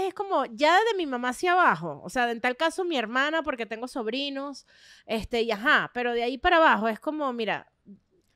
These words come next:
ya, este es mi, este es mi, este es mi límite, esto es lo que yo digo. O sea, además que, que también, eh, soy como bastante cuidadosa en decir cosas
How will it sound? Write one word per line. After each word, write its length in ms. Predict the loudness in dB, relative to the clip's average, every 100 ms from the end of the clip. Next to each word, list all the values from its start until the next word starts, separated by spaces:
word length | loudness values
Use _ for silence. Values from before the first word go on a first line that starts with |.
| _ -20 _ _ _ -20 -4
ya, 280 | 2 2 0
este 240 | -8 -4
es 40 | -2
mi, 160 | -2
este 260 | -4 -4 -4
es 60 | -4
mi, 160 | -6 -6
este 240 | -6 -2
es 60 | -2
mi 140 | -2
límite, 440 | -2 -2 -2 0 0
esto 180 | 0
es 60 | -2
lo 80 | -2
que 100 | -2
yo 100 | -2
digo. 400 | 0 0 0 -4 -8 -20 -20 -14
O 120 | -8
sea, 360 | -2 2 4 4
además 400 | 4 2 2 -2
que, 160 | -2 -8
que 180 | -4 -4
también, 640 | -2 -2 -4 -4 -12 -16
eh, 180 | -14 -16 -12
soy 220 | -2 -2
como 180 | 0 0
bastante 400 | 0 0 -2 -2
cuidadosa 460 | 0 2 2 2 -4
en 80 |
decir 320 | -6 -6 -6 -2
cosas 560 | -2 -2 -2 -2 -4